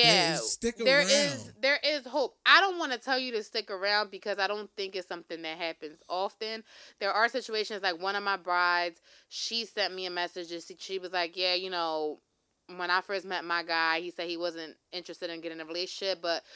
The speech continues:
Speaker 1: she said, "instead we built a friendship. We didn't rush into anything. We built a friendship, and now we're, you know, they're getting married."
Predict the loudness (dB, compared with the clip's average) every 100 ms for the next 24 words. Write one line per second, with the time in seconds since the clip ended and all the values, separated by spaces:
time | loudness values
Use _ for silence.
0 | -20 -16 -2 0 0 0 0 0 -4 -4
1 | -2 -6 -4 0 0 0 0 0 -2 -4
2 | -2 -2 0 0 0 -6 -6 -8 -8 -10
3 | -8 -8 -6 -4 -2 -4 -4 -6 -4 -6
4 | -6 -6 -6 -4 -4 -4 -6 -8 -4 -4
5 | -2 -6 0 2 2 -2 -8